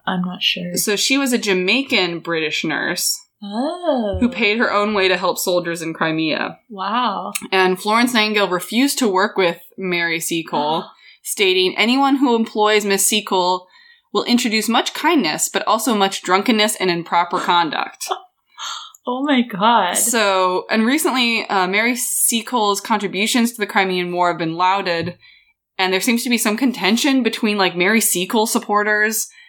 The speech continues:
Speaker 2: and Florence Nightingale supporters, and, like, they are gonna make a, they were gonna make a C-, uh, Mary Seacole statue at one of the hospitals,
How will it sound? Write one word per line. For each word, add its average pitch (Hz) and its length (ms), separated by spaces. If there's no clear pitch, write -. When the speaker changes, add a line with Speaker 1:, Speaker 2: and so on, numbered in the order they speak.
Speaker 2:
and 185 120
Florence 202 360
Nightingale 190 480
supporters, 202 880
and, 185 180
like, 170 280
they 196 220
are 190 100
gonna 196 240
make 180 240
a, 170 380
they 190 80
were 185 100
gonna 190 140
make 180 160
a 175 60
C-, - 340
uh, 175 160
Mary 180 260
Seacole 175 680
statue 175 560
at - 60
one 175 100
of 165 60
the 165 60
hospitals, 175 920